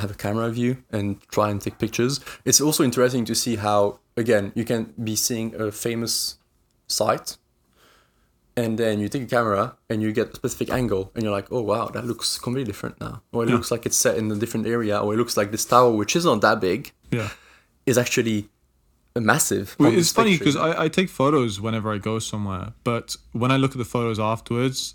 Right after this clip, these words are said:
Speaker 2: it's like a different place.
Speaker 1: Yeah.
Speaker 2: It's
Speaker 1: Be-,
Speaker 2: not how I remember
Speaker 1: because
Speaker 2: it
Speaker 1: you,
Speaker 2: at
Speaker 1: because
Speaker 2: all.
Speaker 1: you don't get it, it,
Speaker 2: A, a,
Speaker 1: it's very
Speaker 2: a photograph
Speaker 1: hard to
Speaker 2: doesn't
Speaker 1: translate.
Speaker 2: capture much.
Speaker 1: Yeah.
Speaker 2: Yeah,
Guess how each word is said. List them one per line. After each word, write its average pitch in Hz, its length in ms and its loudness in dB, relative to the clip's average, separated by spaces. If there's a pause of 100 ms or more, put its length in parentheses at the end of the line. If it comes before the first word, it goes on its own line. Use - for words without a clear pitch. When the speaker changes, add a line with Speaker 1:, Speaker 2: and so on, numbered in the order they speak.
Speaker 2:
it's - 340 -4
like 113 200 0
a 104 40 -6
different 98 280 -6
place. - 460 -8 (100)
Speaker 1:
Yeah. 185 320 2
Speaker 2:
It's 143 180 2
Speaker 1:
Be-, 143 40 4
Speaker 2:
not 147 180 6
how 139 100 6
I 131 80 6
remember 120 160 2
Speaker 1:
because 147 140 4
Speaker 2:
it - 40 0
Speaker 1:
you, 107 60 0
Speaker 2:
at - 40 -6
Speaker 1:
because 147 200 2
Speaker 2:
all. 151 60 2
Speaker 1:
you 151 40 2
don't 156 240 6
get 156 240 4
it, 139 200 2
it, 135 100 -2 (580)
Speaker 2:
A, 143 60 0
a, 143 140 0
Speaker 1:
it's 143 100 -2
very 202 200 2
Speaker 2:
a 143 40 0
photograph 160 240 6
Speaker 1:
hard 185 120 4
to - 60 -8
Speaker 2:
doesn't 165 240 2
Speaker 1:
translate. 139 420 0
Speaker 2:
capture 123 140 -2
much. 98 340 -6
Speaker 1:
Yeah. 139 140 0
Speaker 2:
Yeah, 104 260 -4